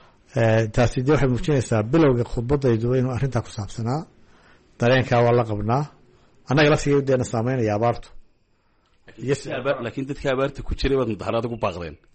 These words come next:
Speaker 2: musharax.
Speaker 1: Eh, dee hadduu xal kale la waayo,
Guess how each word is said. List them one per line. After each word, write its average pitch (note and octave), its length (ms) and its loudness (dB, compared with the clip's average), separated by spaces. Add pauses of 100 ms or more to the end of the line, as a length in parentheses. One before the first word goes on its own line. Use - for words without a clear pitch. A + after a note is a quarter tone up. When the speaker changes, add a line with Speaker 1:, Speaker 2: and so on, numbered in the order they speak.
(140)
Speaker 2:
musharax. G#2+ 420 -8 (460)
Speaker 1:
Eh, C#3 440 2
dee C3+ 140 -2
hadduu E3+ 240 0
xal F#3 220 2
kale E3 220 2
la C3 120 2
waayo, F#2 320 -2